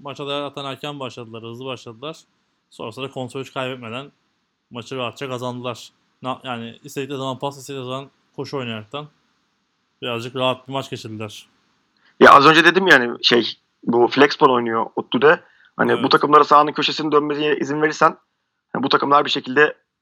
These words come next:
Speaker 2: çok fazla sayı buluyorlar maç içinde. Hani Gazi de bunu çok engelleyemedi. Hani Ottu'nun hani çok kritik yerlerde köşeyi dönüp first down aldığı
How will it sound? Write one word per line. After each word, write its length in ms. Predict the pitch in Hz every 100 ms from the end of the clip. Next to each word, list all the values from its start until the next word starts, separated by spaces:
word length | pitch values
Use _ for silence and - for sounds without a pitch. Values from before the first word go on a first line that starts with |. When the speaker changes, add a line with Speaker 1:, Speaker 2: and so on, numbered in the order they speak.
| _ -
Speaker 2:
çok 220 | 135 -
fazla 200 | 139 131
sayı 220 | 139 139
buluyorlar 240 | 135 139
maç 220 | 120 113 -
içinde. 320 | 123 143 - _ _ _
Hani 120 | - 113
Gazi 340 | 131 131 143
de 80 | 151
bunu 120 | 139
çok 140 | 139
engelleyemedi. 680 | 139 139 139 147 135 123 151 _ _ _ -
Hani 120 | -
Ottu'nun 440 | 101 - 131 139 - _ _ -
hani 260 | 120 113 -
çok 140 | 139
kritik 280 | 143 139 -
yerlerde 340 | 143 135 131
köşeyi 280 | 131 131 139
dönüp 240 | 135 131 -
first 220 | 127 -
down 180 | 131 127 _ _ _ _ _
aldığı 540 | 123 120 120 127 127